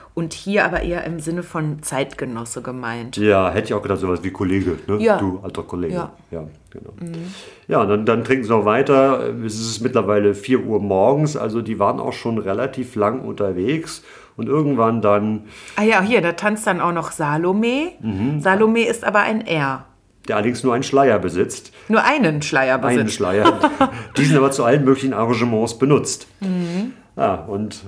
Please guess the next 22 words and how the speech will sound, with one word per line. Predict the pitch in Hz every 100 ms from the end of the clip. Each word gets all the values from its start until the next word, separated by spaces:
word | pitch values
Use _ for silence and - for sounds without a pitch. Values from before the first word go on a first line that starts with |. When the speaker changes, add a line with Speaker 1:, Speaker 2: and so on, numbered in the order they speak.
| 98
Speaker 1:
Und | 190 190
Lotte | 185 185 190 262 262 - -
vom | 226 214
National | 202 202 208 180 156 202
ist | 214 196
seine | 175 170 175
glühendste | 160 175 190 196
Bewundererin. | 190 185 165 160 147 143 131 120
Speaker 2:
Die | 117
ist | 120 113
auch | 95 98
da. | - 117 123
Boxer | 120 123 127 - 127
Karl, | - 117 110 113 117 - 113
naja, | 101 104 143 170
ist | -
auch | 117 147
da | 151 147
Speaker 1:
Kommt | 143 135 -
Speaker 2:
natürlich. | 139 185 135
Speaker 1:
auch, | -
ja. | 165 165